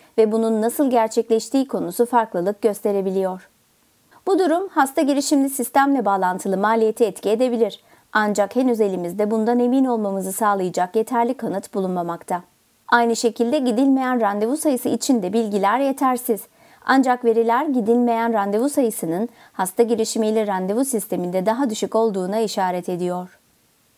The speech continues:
Özetleyecek olursak, Cochrane raporu hasta girişimiyle randevu sistemlerinin klinisyen girişimiyle randevu sistemine karşı güvenli bir alternatif olabileceğini, hasta ve bakım verenlere esneklik sunabileceğini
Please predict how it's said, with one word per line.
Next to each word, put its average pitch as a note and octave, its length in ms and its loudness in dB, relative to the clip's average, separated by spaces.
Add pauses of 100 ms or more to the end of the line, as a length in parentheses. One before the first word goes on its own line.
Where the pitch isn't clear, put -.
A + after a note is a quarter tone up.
(360)
Özetleyecek D#4 680 2
olursak, D#4 560 0
Cochrane D4 440 4
raporu C#4 440 0
hasta B3+ 280 2
girişimiyle B3+ 640 2
randevu G#3 340 0
sistemlerinin A#3 840 0
klinisyen A3+ 760 0
girişimiyle C4 580 0
randevu A3 340 -2
sistemine G#3 520 -2
karşı G#3 360 0
güvenli G3+ 480 0
bir B3+ 260 0
alternatif A3+ 480 -2
olabileceğini, F3+ 760 -2 (420)
hasta A3 380 0
ve B3 120 2
bakım B3 280 2
verenlere A#3+ 440 2
esneklik A3 560 -4
sunabileceğini G#3+ 840 0